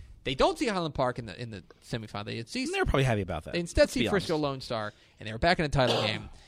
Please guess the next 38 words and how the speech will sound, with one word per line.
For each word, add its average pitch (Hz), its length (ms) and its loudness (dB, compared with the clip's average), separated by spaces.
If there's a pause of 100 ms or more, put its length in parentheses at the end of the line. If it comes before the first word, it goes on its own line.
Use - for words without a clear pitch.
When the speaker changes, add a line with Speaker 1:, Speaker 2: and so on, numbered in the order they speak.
(160)
Speaker 1:
It's - 140 -12
Ryan. 180 480 0
It's 123 100 -10
Shadow 151 280 2
Creek. 131 320 -4
It's - 160 -20
the - 80 -20
Friday 170 320 0
night 139 180 -6
game, 120 360 -12 (240)
the - 60 -14
Friday 175 220 0
night 143 160 -2
showcase, 117 640 -2 (300)
uh, - 120 -8
at 123 280 -6
A 131 140 -4
T 131 120 -4
and 120 100 -8
T 120 120 -4
Stadium 110 300 -6
in 110 40 -6
Arlington. 151 600 -2 (1200)
And 139 520 -4
it 131 180 -4
is 120 140 -4
probably 180 680 2
time 147 420 -6
to 156 80 -8
start 143 280 -2
asking 135 340 -4
the 123 60 -8
question 123 360 -2
as 113 140 -6
to 117 100 -2
whether 120 360 0
or 120 140 -6
not 113 280 -6